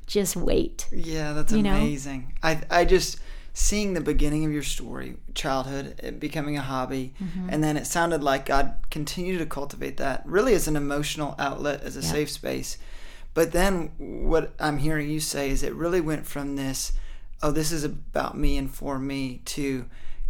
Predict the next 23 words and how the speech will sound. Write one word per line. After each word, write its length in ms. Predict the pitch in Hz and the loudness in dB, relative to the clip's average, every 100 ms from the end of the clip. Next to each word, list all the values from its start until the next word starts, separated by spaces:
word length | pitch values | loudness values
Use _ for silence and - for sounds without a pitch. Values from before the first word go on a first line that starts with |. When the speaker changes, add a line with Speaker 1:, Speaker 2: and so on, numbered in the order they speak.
| - | 0
Speaker 2:
"God, 380 | - 143 135 135 | 0 0 2 6
I'm 320 | - 156 151 143 | 6 6 2 4
loved 260 | 147 143 | 6 6
and 100 | 139 | 4
accepted, 520 | 139 - - 131 139 143 | -2 0 4 6 4 2
and 120 | 139 | 0
now 200 | 139 143 | 2 4
this 200 | 147 151 | 4 2
is 140 | 151 131 | 0 0
a 60 | |
part 400 | - - 151 143 | 2 4 2 2
of 100 | - | -2
the 80 | 139 | -4
way 140 | 147 139 | -2 -2
that 140 | 139 | -2
I 80 | 143 | -2
express 760 | - - - 170 156 147 - - | 0 0 2 4 2 2 -4 -6
you 420 | - 220 165 151 | 0 4 4 4
in 120 | 147 | 0
the 60 | 143 | -2
world 540 | 143 156 151 147 139 - | 0 2 2 0 -4 -8
around 420 | 139 139 143 151 | -4 -2 -2 -2
me." 280 | 135 123 123 | -4 -6 -10